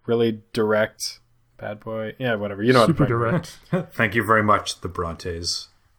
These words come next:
Speaker 2: Yeah.
Speaker 3: This is very much their stock in trade is brooding types.
Speaker 2: Ah.
Speaker 3: In fact, Wuthering Heights, which is said to be Bella and Edward's favorite book,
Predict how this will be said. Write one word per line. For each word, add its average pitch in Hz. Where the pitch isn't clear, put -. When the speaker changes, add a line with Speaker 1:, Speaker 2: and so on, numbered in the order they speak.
Speaker 2:
Yeah. 180
Speaker 3:
This -
is -
very 117
much 117
their 107
stock 98
in 101
trade 92
is 87
brooding 87
types. -
Speaker 2:
Ah. 180
Speaker 3:
In 120
fact, 110
Wuthering 120
Heights, 104
which 113
is 107
said 101
to 104
be 95
Bella 104
and 95
Edward's 101
favorite 101
book, -